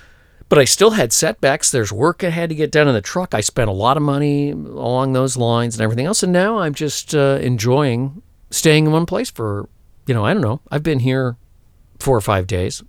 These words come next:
three days, something like that. I'll probably stay here a couple more days. People have come and gone. They may come back. That's neat. So you get seasoned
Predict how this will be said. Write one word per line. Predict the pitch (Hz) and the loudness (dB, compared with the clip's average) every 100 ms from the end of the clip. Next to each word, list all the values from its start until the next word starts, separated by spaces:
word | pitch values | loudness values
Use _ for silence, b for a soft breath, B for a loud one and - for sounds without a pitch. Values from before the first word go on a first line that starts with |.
| - | -6
three | 123 110 | -2 0
days, | 95 104 | -2 -2
something | - 101 110 | -2 -4 -2
like | 104 110 | -4 -4
that. | 120 127 | -6 -4
I'll | 113 | -4
probably | 113 120 110 104 110 | -4 -2 -2 -4 -6
stay | 95 117 | -4 -2
here | 104 101 | -2 -2
a | |
couple | 92 104 | -4 -6
more | 98 95 | -4 -4
days. | 95 92 143 - _ _ - _ - _ - | -4 -6 -8 -14 _ _ -20 _ -20 _ -14
People | - 135 117 | -4 -2 0
have | 113 | -2
come | - 117 | 0 0
and | 107 | 0
gone. | 104 101 107 185 _ - _ _ _ _ _ _ _ _ _ _ - - | 0 -2 -2 -6 _ -20 _ _ _ _ _ _ _ _ _ _ -20 -8
They | 120 107 113 | 0 2 4
may | 110 117 | 2 0
come | 123 117 | -2 -4
back. | 120 120 135 - _ B B B B B B - | -2 -2 -4 -8 _ B B B B B B 0
That's | 143 - | 0 2
neat. | 127 113 - - _ _ _ _ _ _ _ _ _ _ _ _ - B B - | 2 0 0 -10 _ _ _ _ _ _ _ _ _ _ _ _ -20 B B -2
So | - 170 147 143 - - _ _ - | 4 6 6 2 -2 -16 _ _ -6
you | 156 156 | -2 2
get | 170 214 | 2 2
seasoned | - - 190 185 135 101 - - | 2 2 2 0 -2 -4 -8 -14